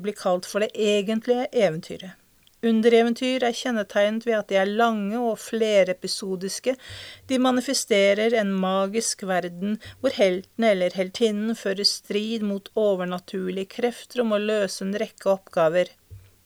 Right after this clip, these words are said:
Kvitebjørn Kong Valmon er et eksempel på denne kategorien. Vår tids populærkultur har forsynt seg grådig av motiver,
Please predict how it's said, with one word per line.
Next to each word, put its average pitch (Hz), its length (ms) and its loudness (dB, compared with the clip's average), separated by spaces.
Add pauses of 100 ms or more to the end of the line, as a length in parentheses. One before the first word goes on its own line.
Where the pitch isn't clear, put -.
(200)
Kvitebjørn 190 720 -4
Kong 190 240 -4
Valmon 185 540 0 (100)
er 214 160 -4
et 202 160 -8
eksempel 190 640 -6
på 214 140 -6
denne 175 340 -2 (140)
kategorien. 165 840 -6 (1600)
Vår 320 340 4
tids 208 540 -6
populærkultur 180 1120 0
har 165 160 0
forsynt 185 380 -4
seg 190 240 0
grådig 180 560 0
av 175 160 2
motiver, 180 720 -6